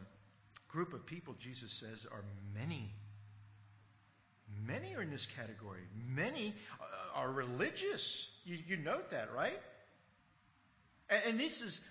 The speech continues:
many Christians, people who are doing things in his name. We're not talking about Muslims here. We're not talking about Jews here. We're not talking about Hindus here. We're talking about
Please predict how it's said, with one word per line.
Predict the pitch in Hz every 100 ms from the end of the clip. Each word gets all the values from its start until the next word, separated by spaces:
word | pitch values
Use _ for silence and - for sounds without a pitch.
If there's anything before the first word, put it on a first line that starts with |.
| -
many | 180 214 202 - -
Christians, | - - 226 330 - - - 226 151 107 95 - - - - - -
people | 220 269 202 180 - - - -
who | 214 214
are | 185
doing | 165 165 220 220
things | 208 202 165
in | 175 - - - -
his | 190 185 131 127
name. | 143 170 254 196
We're | 175 359
not | 508 -
talking | 277 233
about | 208 160
Muslims | 151 226 214 175
here. | 110 120
We're | 175
not | 277
talking | 370 269
about | 240 208 - - 143
Jews | 110 185 202 202
here. | 131 123
We're | 151
not | 226
talking | 254 262
about | 262 196
Hindus | 214 180 151
here. | 151
We're | 160
talking | 240 294 240
about | 202